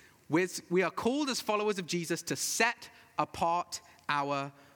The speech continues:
minds, to set apart our minds. So guys, here we land firmly in the text that we just read today. And throughout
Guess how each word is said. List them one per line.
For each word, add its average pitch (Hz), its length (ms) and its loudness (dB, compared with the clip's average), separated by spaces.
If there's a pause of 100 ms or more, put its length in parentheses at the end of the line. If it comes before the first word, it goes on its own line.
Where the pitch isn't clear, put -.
minds, 123 540 -2
to 151 60 -2
set 190 360 2
apart 160 320 -2
our 143 80 2
minds. 123 420 -4 (320)
So - 100 0
guys, 185 160 4
here 269 160 2
we 302 120 0
land 208 260 4
firmly 226 640 0
in 175 140 0
the 160 80 -2
text - 380 -2
that 151 120 -4
we 165 80 -2
just 160 220 -4
read 143 320 -2 (240)
today. 143 360 0 (600)
And 170 200 2
throughout 233 680 2